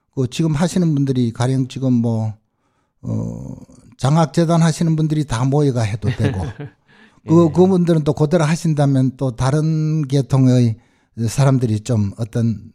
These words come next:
Speaker 1: 그 같은 공통 분모의 사람들이 모여가 했으면
Speaker 2: 예.
Speaker 1: 좀 좋겠고. 어,
Speaker 2: 음,
Speaker 1: 그렇습니다,
Speaker 2: 그런
Speaker 1: 저는.
Speaker 2: 또, 또 좋은 뜻도 있으신 것 같고.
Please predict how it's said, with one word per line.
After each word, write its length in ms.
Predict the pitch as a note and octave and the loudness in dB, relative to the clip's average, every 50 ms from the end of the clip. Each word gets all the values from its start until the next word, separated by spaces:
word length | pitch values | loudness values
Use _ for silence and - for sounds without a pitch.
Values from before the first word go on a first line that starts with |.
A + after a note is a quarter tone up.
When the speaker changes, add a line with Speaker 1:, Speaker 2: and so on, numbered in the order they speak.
| _ D#2+ - | _ -20 -16
Speaker 1:
그 500 | - A2+ G#2+ A2+ G#2+ - F#2+ F#2+ - - _ | -14 -14 -14 -14 -14 -16 -20 -20 -20 -16 _
같은 300 | - B2+ A2+ C#3+ C3+ A#2 | -8 -6 -2 -2 -2 0
공통 440 | B2+ B2 C3+ C#3+ - - D3+ D3 C3 | 2 2 2 2 0 0 0 0 0
분모의 420 | C3+ D3 D3 D3 C#3+ C3+ C#3 C#3 | 0 2 2 2 2 2 0 0
사람들이 440 | A#2+ A#2+ B2+ B2 A#2+ B2 A#2 B2 A2+ | 0 -2 -2 -2 -2 -2 -2 -2 -2
모여가 300 | G#2+ A2 A2 G#2+ G#2 G#2+ | -2 -2 -2 -2 -2 -4
했으면 380 | G#2+ F2+ A2 - - G#2+ F#2+ F#2 | -4 -6 -8 -8 -6 -6 -6 -6
Speaker 2:
예. 20 | |
Speaker 1:
좀 160 | F#2+ F#2+ F2+ | -6 -10 -10
좋겠고. 460 | - - G2+ - - F#2+ F2 - E2 E2 E2 - _ _ _ _ _ _ _ _ _ _ _ _ _ _ _ _ - | -10 -12 -14 -12 -12 -12 -12 -12 -14 -16 -16 -16 _ _ _ _ _ _ _ _ _ _ _ _ _ _ _ _ -12
어, 200 | A2 G#2 F#2+ G#2 | -12 -10 -8 -8
Speaker 2:
음, 100 | C#3+ C#3 | -6 -2
Speaker 1:
그렇습니다, 400 | C#3+ F3+ E3 B2+ - A2 - G#2+ F#2+ F2 | -2 -2 0 0 -2 -4 -4 -4 -6 -10
Speaker 2:
그런 40 | |
Speaker 1:
저는. 240 | - - - B2+ - | -8 -6 -6 -6 -6
Speaker 2:
또, 160 | - D3+ C#3+ | -8 -12 -14
또 140 | D3 C#3 B2 | -14 -14 -16
좋은 240 | - C3+ B2+ B2+ B2 | -12 -10 -10 -10 -10
뜻도 280 | - C3 A#2+ B2 C#3 C3+ | -10 -14 -14 -12 -12 -12
있으신 320 | A#2+ A2 A#2 A2 - - | -12 -12 -14 -18 -18 -16
것 120 | A#2+ A2 G#2+ | -16 -14 -14
같고. 500 | G#2+ F#2 F#2 _ _ - F2 F2+ F2+ | -14 -16 -18 _ _ -20 -20 -20 -18